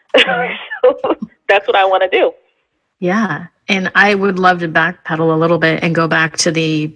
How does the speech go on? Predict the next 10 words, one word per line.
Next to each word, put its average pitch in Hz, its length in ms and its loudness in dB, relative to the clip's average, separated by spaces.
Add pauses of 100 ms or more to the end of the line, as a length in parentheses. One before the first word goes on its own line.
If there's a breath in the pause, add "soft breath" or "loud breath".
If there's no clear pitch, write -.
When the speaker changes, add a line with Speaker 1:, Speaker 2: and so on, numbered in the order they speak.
(120)
Speaker 2:
the 175 100 -2
part 165 260 -4
where 165 80 0
you 160 140 0
mentioned 160 340 -2
not 160 200 -2
needing 170 680 0
someone. 156 460 -4
I 160 100 -2
think 170 400 -4